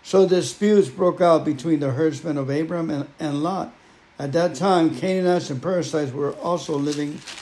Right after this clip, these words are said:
in the land. Finally, Abram said to Lot,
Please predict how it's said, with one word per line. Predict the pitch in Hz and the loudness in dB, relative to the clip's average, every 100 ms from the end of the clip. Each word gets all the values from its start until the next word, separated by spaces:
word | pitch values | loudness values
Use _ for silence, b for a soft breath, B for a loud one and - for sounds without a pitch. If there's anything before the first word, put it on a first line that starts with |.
| - - | -16 -6
in | 160 151 | -2 0
the | 156 | 2
land. | 156 185 185 123 113 117 B B B B B B B - | 0 -2 -4 -6 -10 -14 B B B B B B B -4
Finally, | - 233 262 240 208 | 4 6 6 4 4
Abram | 196 208 202 | 2 4 2
said | 185 196 - | 2 0 0
to | |
Lot, | 175 156 - | 0 0 -2